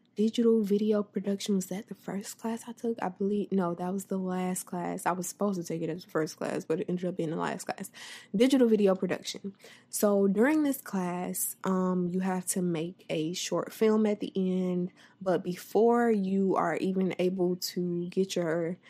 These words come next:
hands on, you know, making this short film, you first have to do an exercise. And the exercise was in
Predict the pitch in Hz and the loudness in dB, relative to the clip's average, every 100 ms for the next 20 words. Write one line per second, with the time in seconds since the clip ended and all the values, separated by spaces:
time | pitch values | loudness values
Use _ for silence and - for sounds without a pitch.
0 | - - _ _ _ - 220 220 214 190 | -20 -20 _ _ _ -6 4 6 6 6
1 | 175 170 - 185 175 185 196 175 170 175 | 2 0 -2 0 0 2 2 2 2 0
2 | - 180 170 170 - 185 170 - 262 277 | 0 0 2 0 -2 -2 -2 -2 -2 2
3 | 214 185 196 - 208 220 - 196 190 185 | 2 2 0 0 0 2 -2 -4 -4 -4
4 | - 190 180 180 175 - 175 - 170 170 | -2 -2 0 0 -2 -4 -6 -4 -4 -4
5 | - - 196 196 - - - - - 202 | -6 -6 -8 -12 -14 -20 -20 -8 2 4
6 | 190 175 - 196 - 233 - 196 190 185 | 4 2 2 0 2 0 0 0 0 -2
7 | 180 175 175 - 170 170 160 170 190 | -2 -2 -2 -4 -2 0 0 -2 -6